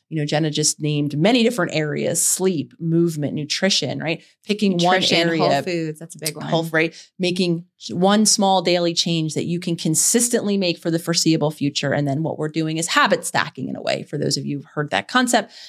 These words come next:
Speaker 1: and then building in another choice on top of that, not setting a to-do list with ten new things that are gonna start tomorrow. Chances are we're probably gonna continue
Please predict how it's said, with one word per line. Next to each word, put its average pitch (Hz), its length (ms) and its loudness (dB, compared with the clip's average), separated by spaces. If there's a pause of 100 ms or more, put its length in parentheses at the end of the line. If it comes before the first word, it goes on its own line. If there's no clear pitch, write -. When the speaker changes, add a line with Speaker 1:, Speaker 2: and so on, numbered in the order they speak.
(120)
Speaker 1:
and 180 100 0
then 175 160 0
building 180 320 2
in 185 220 0 (240)
another 185 440 4
choice 151 480 -2
on 147 140 -6
top 139 300 -6
of - 80 -12
that, - 260 -2
not 165 320 2
setting 185 320 2
a 180 40 0
to-do 190 360 0
list 190 240 2
with 165 200 -2 (100)
ten 226 200 4
new 226 140 4
things 214 340 0
that 175 80 2
are 175 80 4
gonna 185 160 2
start 190 440 0
tomorrow. 147 760 2 (280)
Chances 170 360 -2
are 165 140 4
we're 156 100 -2
probably 151 420 -2
gonna 156 200 0
continue 180 800 0